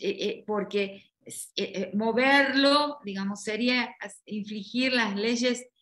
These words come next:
de la economía, y la economía rige la vida para que podamos comprar y vender, producir, calcular, etcétera. Eso no se podía mover porque las leyes de la economía eran inviolables.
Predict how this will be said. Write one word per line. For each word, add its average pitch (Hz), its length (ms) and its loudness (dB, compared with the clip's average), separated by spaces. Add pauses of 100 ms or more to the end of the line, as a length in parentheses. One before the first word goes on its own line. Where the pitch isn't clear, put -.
(280)
de 214 160 2
la 196 120 4
economía, 190 1120 2 (200)
y 185 160 -6
la 196 100 2
economía 202 760 2
rige 233 420 0
la 196 200 2
vida 240 420 2
para 185 240 -4
que 185 180 -8
podamos 220 440 -2 (380)
comprar 220 500 2
y 233 60 0
vender, 214 800 2 (340)
producir, 220 1000 0 (140)
calcular, 202 920 2
etcétera. 214 680 -4 (160)
Eso 220 280 -2
no 226 240 4
se 277 160 2
podía 214 360 -2
mover 202 300 0
porque 196 180 -6
las 190 100 -4
leyes 208 280 -2
de 202 60 -2
la 190 100 -4
economía 190 540 -6
eran 190 280 -4
inviolables. 214 1040 -2